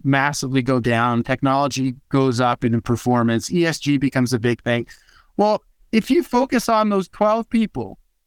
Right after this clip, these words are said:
one day those twelve could be a hundred twenty thousand people.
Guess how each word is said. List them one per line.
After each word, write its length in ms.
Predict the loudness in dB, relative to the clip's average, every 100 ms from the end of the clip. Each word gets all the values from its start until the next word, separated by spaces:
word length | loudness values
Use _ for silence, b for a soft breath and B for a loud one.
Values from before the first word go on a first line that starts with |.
| _ _ -4
one 300 | 2 2 2
day 180 | 2
those 240 | 2 0 -2
twelve 480 | -2 2 2 0 -2
could 160 | -2
be 180 | 2 0
a 60 | 2
hundred 300 | 0 -2 0
twenty 240 | 0 0
thousand 460 | 0 0 0 -2 -6
people. 360 | -8 -8 -18